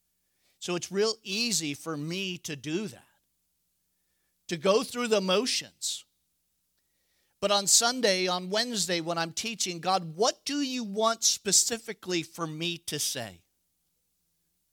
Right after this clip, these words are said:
What do you want that person to hear today?" And because everybody in the room is in a different place in their life, in their walk with Christ,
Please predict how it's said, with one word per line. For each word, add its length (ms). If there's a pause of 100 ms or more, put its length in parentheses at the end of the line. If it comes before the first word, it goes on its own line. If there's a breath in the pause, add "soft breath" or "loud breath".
(360)
What 260
do 100
you 200
want 460 (100)
that 340 (120)
person 580
to 160
hear 480
today?" 420 (720 loud breath)
And 120
because 500
everybody 720
in 100
the 140
room 560
is 240
in 120
a 60
different 520
place 400
in 120
their 180
life, 440
in 100
their 140
walk 420
with 220
Christ, 560